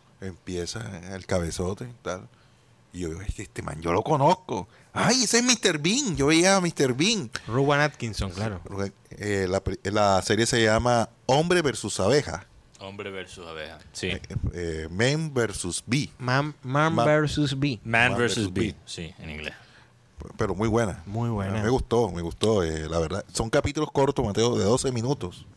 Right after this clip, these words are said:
Speaker 3: Oye, uno, u-, la gente se sorprende cuando se da cuenta que mister Bean son apenas seis capítulos, una
Speaker 2: Una
Speaker 3: vaina
Speaker 2: co-,
Speaker 3: así, ¿verdad?
Speaker 2: sí, creo que
Speaker 3: Seis,
Speaker 2: era,
Speaker 3: ocho
Speaker 2: creo,
Speaker 3: capítulos,
Speaker 2: creo
Speaker 3: uno,
Speaker 2: nueve,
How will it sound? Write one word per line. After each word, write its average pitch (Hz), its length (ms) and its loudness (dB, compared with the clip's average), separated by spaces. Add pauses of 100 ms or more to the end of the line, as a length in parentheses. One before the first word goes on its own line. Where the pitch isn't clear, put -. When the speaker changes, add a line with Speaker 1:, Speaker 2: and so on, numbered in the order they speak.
(380)
Speaker 3:
Oye, 131 200 4
uno, 131 320 2
u-, 143 180 0
la 117 180 2
gente 127 280 2
se 180 160 2
sorprende 131 560 0
cuando 110 320 0
se 101 140 0
da 95 140 4
cuenta 120 320 0
que 104 160 0
mister 92 300 -2
Bean 95 260 -2
son 143 280 -4
apenas 151 440 -4 (100)
seis 151 360 -4 (640)
capítulos, 127 560 0
una 113 40 -2
Speaker 2:
Una 131 100 2
Speaker 3:
vaina 165 240 2
Speaker 2:
co-, 135 80 2
Speaker 3:
así, 127 80 0
¿verdad? 139 160 0
Speaker 2:
sí, - 80 0
creo 101 80 0
que 104 60 2
Speaker 3:
Seis, 131 320 4
Speaker 2:
era, 143 80 4
Speaker 3:
ocho 147 160 4
Speaker 2:
creo, 196 120 2
Speaker 3:
capítulos, 160 500 2
Speaker 2:
creo 113 100 2
Speaker 3:
uno, 151 180 2
Speaker 2:
nueve, 143 400 2